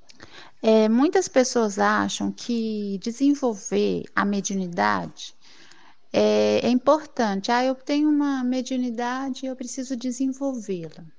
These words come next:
Só que pra desenvolver uma mediunidade, nós precisamos educá-la, primeiramente. Por quê? Então, eu queria que o senhor explicasse, né, por que que a gente precisa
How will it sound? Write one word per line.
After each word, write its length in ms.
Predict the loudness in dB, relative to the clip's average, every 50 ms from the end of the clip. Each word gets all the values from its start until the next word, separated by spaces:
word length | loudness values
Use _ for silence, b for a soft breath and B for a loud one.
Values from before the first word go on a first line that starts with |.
| -20 -20 -20 -20 -20 -20 -20 -20 -20 -20 -20 -20 -20 -20 -20 -20 -20 -20 -16 -14
Só 220 | -8 -2 -2 -2 -2
que 100 | -2 -4
pra 300 | -4 0 2 2 2 2
desenvolver 640 | 0 -2 2 4 4 4 4 2 -2 -2 -2 -2 -2
uma 140 | -2 -2
mediunidade, 680 | -2 -4 -4 -4 -4 -4 -4 -2 -2 -2 -2 -2 -2 -2
nós 220 | -2 -2 -4 -4
precisamos 800 | -6 -6 -8 -6 -6 -8 -8 -6 -4 -4 -2 -2 -2 -2 -2 -2
educá-la, 800 | -2 -2 -2 -4 -8 -10 -8 -6 -4 -4 -4 -4 -6 -8 -10 -10 -12 -14 -10
primeiramente. 1160 | -4 0 0 2 2 2 0 -2 0 0 0 0 -2 -4 -6 -10 -10 -12 -16 -16 -16 -16 -18 -18 -20 -20 -12
Por 200 | -8 -8 -8 -8 -10
quê? 360 | -10 -8 -6 -6 -6 -8 -10 -14 b b b b b b b b b b b b b b b b b -14 -6 -6
Então, 300 | -6 -2 -2 -2 0 0
eu 80 | -2
queria 260 | -2 -2 -4 -4 -4 -4
que 80 | -6
o 60 | -8
senhor 180 | -8 -4 -2 -2
explicasse, 1040 | -2 -2 -4 -6 -8 -8 -8 -8 -6 -6 -4 -2 -2 -2 -2 -4 -4 -6 -8 -8 -8
né, 160 | -6 -8 -8 -10 -6
por 220 | -6 -6 -6 -6 -10 -8
que 280 | -4 -2 -2 0 -2 -2
que 120 | -4 -4
a 80 | -4 -2
gente 260 | -2 -2 -4 -4 -4
precisa 1040 | -4 -2 -2 -2 -4 -6 -12 -10 -6 -6 -4 -4 -6 -6 -8 -8 -8 -8 -8 -8